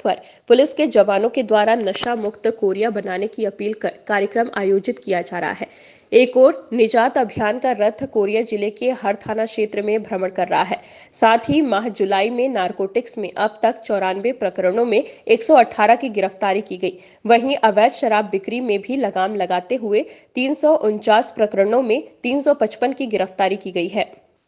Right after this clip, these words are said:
कोरिया के थाना प्रभारीकरण द्वारा एक सौ बावन से ज्यादा के जन जागरूकता अभियान चला चुके हैं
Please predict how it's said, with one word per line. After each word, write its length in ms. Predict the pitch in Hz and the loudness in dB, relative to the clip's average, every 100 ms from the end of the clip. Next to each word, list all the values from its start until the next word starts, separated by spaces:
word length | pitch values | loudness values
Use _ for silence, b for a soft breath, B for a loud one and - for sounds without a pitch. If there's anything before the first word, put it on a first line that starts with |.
| _ | _
कोरिया 320 | 254 240 262 | 8 8 8
के 200 | 311 311 311 | 4 0 -4
थाना 340 | - 226 220 | -2 -2 -2
प्रभारीकरण 800 | 247 226 - 208 240 - 233 269 | 0 -2 -2 -4 -2 -2 -2 0
द्वारा 300 | 240 214 233 254 | 2 2 2 0
एक 140 | 233 214 | -2 -4
सौ 180 | 240 226 | -2 -2
बावन 360 | 202 196 208 | 0 -2 -2
से 180 | 262 285 | -4 -6
ज्यादा 340 | 247 208 196 214 | -4 -2 -2 -2
के 200 | 220 247 | -2 -4
जन 240 | 220 202 208 | -2 -2 0
जागरूकता 520 | 220 202 202 - 240 | 0 0 -2 0 2
अभियान 380 | 185 - 196 214 | 2 0 -2 -2
चला 260 | 208 175 | -2 -2
चुके 300 | 180 208 214 | -4 -4 -2
हैं 240 | 226 254 | 0 0